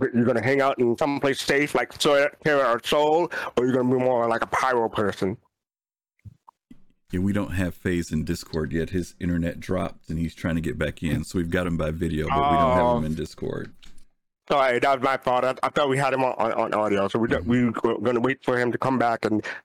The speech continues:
Speaker 1: and, and come back to him for that one. But for now, let's, um, tr-, tr-, um, switch to tr-, trade security.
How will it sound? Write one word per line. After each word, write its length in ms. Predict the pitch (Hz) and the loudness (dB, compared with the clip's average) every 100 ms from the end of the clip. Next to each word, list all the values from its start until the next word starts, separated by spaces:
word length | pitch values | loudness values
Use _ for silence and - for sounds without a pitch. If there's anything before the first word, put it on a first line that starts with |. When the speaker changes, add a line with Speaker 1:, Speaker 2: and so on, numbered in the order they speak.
| 92 - 107 | -8 -4 -2
Speaker 1:
and, 200 | 104 98 | -2 -2
and 140 | 98 | -2
come 140 | 123 | 0
back 160 | 113 104 | 0 0
to 120 | 98 | 0
him 160 | 90 82 | 0 -2
for 80 | 92 | -2
that 180 | 82 | 0
one. 180 | 73 87 - - - | 0 -2 -2 -4 -2
But 180 | 135 - _ - | -2 -2 _ -4
for 80 | 147 | 2
now, 240 | 175 156 | 4 4
let's, 380 | 143 139 - - | 4 2 0 -2
um, 280 | 131 127 120 - | 0 0 -2 -4
tr-, 100 | - | -4
tr-, 440 | - - - - - | -2 -2 -4 -4 -2
um, 260 | 117 117 117 | 0 0 0
switch 200 | - 160 - | -2 -4 -2
to 300 | 151 143 135 - - - _ - | 0 2 2 0 -8 -12 _ -8
tr-, 160 | - 151 | -2 -2
trade 540 | - - - 170 160 - | -2 -8 -2 0 0 -2
security. 560 | - 107 101 85 95 | -2 0 2 2 -2